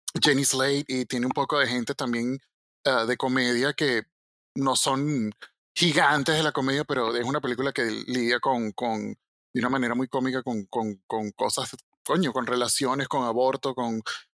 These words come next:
un poco, o sea, es una voz de una jeva que probablemente no se hubiese escuchado con tanto ruido que hay allá afuera, y, y ellos de verdad empujan a que estas películas salgan adelante,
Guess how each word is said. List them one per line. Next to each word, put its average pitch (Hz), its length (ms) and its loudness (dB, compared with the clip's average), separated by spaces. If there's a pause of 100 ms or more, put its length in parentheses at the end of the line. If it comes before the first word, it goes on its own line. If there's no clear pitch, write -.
(140)
un 147 100 0
poco, 147 340 2
o 131 80 2
sea, 190 160 4
es 147 60 2
una 185 200 6
voz 202 400 6
de 185 80 6
una 170 240 4
jeva 180 420 4
que 139 360 2 (260)
probablemente 139 460 2
no 160 100 0
se - 80 2
hubiese 160 200 0
escuchado 123 360 -2
con 131 200 -2
tanto 117 280 0
ruido 127 320 0
que 123 80 0
hay 117 140 2
allá 123 80 2
afuera, 139 480 0
y, 117 240 -2 (400)
y 160 260 6
ellos 147 320 4 (180)
de 170 120 4
verdad 143 300 2 (540)
empujan 165 580 2
a 120 60 -4
que 120 100 -6
estas 170 180 -2
películas 170 400 0
salgan 151 260 0
adelante, 139 680 0